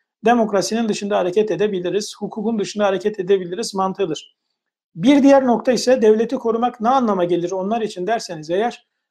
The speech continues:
devleti korumak, e, tamama-, tamamen kendileri için aslında cumhuriyeti korumak olarak, e, sınırlandırırlar. Demokrasi onların kitabında yoktur. Demokrasinin dışına çıkılan-, çıkılabilir.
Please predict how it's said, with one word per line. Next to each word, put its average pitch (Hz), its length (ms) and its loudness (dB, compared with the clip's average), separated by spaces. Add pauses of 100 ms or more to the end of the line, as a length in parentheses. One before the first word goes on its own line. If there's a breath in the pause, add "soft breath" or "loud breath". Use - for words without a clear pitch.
(160)
devleti 220 400 4
korumak, 233 640 2 (100)
e, 185 140 -2
tamama-, 214 560 0
tamamen 208 440 -2
kendileri 202 480 -4
için 233 260 -6
aslında 214 520 -4 (320)
cumhuriyeti 226 500 2
korumak 220 400 2
olarak, 170 600 -2
e, 180 80 -2
sınırlandırırlar. 190 960 0 (340)
Demokrasi 226 500 2
onların 214 320 -2
kitabında 190 420 -4
yoktur. 170 300 -4 (480 soft breath)
Demokrasinin 226 720 0
dışına 208 300 -2
çıkılan-, 208 920 -6
çıkılabilir. 208 960 0